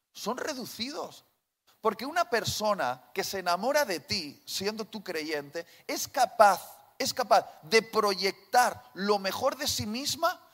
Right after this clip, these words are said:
para mantenerte enamorada, para mantenerte enamorado. Todos enamorados proyectamos hacia esa persona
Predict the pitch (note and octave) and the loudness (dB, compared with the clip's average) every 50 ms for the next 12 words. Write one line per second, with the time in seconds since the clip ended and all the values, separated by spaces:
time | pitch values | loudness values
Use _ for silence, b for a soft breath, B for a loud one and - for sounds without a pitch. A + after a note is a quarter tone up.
0 | b b b F#3 F3 F3+ F3 F3+ F3+ F3+ - F3 F3+ A3 A3+ - D4 C#4 C4 G#3+ | b b b 0 0 0 0 -2 -6 -4 -6 -6 -6 -6 -8 -8 -8 -6 -6 -6
1 | E3+ D#3 C3+ D3 E3+ A#3 - - - B2 - - b b b b - F#3+ G3 G3 | -4 -4 -4 -2 -2 -2 -4 -6 -8 -8 -10 -16 b b b b -4 -4 -2 0
2 | G3 G3 F#3+ - F#3+ F#3+ A#3 C#4 - - D4+ C#4 B3 G3 F3+ E3+ G#3+ C4+ C4+ A#3+ | -2 -4 -2 -2 -6 -6 -6 -8 -8 -8 -6 -4 -4 -4 -2 -2 -2 -2 -2 -4
3 | B B B B B - C#4+ D#4 D#4+ D#4 C#4 C4+ - - - - G3 G3+ F#3+ F#3 | B B B B B 0 2 2 4 4 2 0 0 -2 -2 -2 -2 2 2 2
4 | F#3 F#3 F3+ F3+ G#3 B3+ C#4 C4+ A#3+ A3 B3+ C4+ - - - b b b b b | 2 2 2 2 4 4 2 2 2 0 0 -2 -6 -16 -20 b b b b b
5 | b - F#3+ G#3 G3 F#3+ F3 F#3+ - - - A#3 B3+ C4 C4+ A#3+ F#3 D3+ - - | b -2 0 2 2 2 0 -2 -6 0 2 2 2 4 2 -4 -6 -8 -10 -18
6 | _ _ _ _ _ _ _ _ - E3 F3 E3+ - - F3 E3 F3+ A#3 A#3+ - | _ _ _ _ _ _ _ _ -2 -2 -2 -2 -2 -2 4 4 4 4 4 0
7 | - F3+ - G3 E3+ C#3+ - - A3 A#3 A3+ F#3+ D3 A#2 | 0 0 0 -2 -2 -2 -4 -4 -4 -4 -4 -4 -6 -6